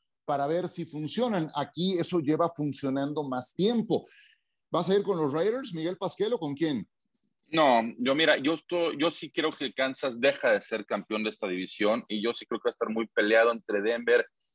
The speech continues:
Speaker 2: y los Chargers. Me voy a quedar con los Chargers, lo de Seitan, y hay una química con este equipo.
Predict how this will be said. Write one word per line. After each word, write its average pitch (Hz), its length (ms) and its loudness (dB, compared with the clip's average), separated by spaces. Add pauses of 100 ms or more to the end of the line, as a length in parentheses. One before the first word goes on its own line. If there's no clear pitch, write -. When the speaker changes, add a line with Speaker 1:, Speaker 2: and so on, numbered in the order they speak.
(140)
Speaker 2:
y 107 440 2
los 101 260 -4
Chargers. 127 380 2
Me 127 100 -2
voy 139 80 0
a - 40 -16
quedar 131 160 -2
con 131 120 -12
los 110 120 -12
Chargers, 127 340 -6
lo 117 160 -6
de 113 60 -8
Seitan, 151 440 -2 (120)
y 139 60 0
hay 175 120 0
una 165 160 -2
química 131 420 -10
con 107 140 -8
este - 160 -10
equipo. - 440 -6